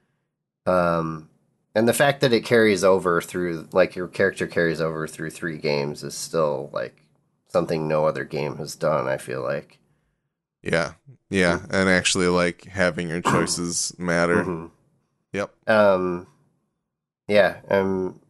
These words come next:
Speaker 1: I'm super excited about that. I'm probably just gonna work through it slowly here and there, though.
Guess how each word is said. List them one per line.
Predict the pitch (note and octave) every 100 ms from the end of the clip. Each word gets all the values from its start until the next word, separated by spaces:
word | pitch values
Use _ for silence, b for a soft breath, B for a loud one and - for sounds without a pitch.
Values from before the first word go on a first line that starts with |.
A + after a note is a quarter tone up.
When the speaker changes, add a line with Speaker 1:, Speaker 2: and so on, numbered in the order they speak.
| _ -
Speaker 1:
I'm | F2+
super | - F2 F2 E2 D#2+ -
excited | - - E2+ D#2+ D#2
about | E2 D#2+
that. | E2+ E2+
I'm | G2
probably | C#3+ B2
just | G2+ -
gonna | F#2+ F2
work | E2 D#2
through | - E2 D#2+
it | C#2+
slowly | - D#2 D#2 D#2 D#2+ D#2 _ -
here | E2+
and | D#2+
there, | D#2+ D#2+
though. | D#2 E2 D#2+